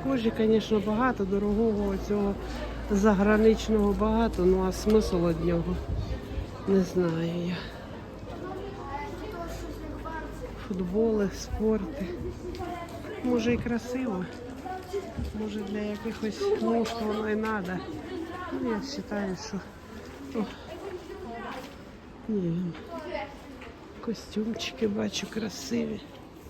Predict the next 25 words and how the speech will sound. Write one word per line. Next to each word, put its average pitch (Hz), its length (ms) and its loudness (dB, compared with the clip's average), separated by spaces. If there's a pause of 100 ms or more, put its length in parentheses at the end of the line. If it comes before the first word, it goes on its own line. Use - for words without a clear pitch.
(680)
женські. 214 800 -4 (2250)
Ну, 262 80 4
мені 285 320 6
не 294 120 8
хочеться 269 480 2
даже 247 260 4
підходити, 240 640 0
мені 240 160 4
все 240 200 -2
время 240 300 2
кажеться, 233 540 0 (380)
що 240 180 0
нема 240 280 6
мого 226 280 4
розміру. 208 520 4 (720)
Так 233 180 2
що 247 140 2
одягатися 240 520 0
будемо 226 360 2
літню 226 380 4
одежу 226 380 0
аж - 280 -4 (340)
місяця 226 480 2
через 226 420 4
два, 233 280 0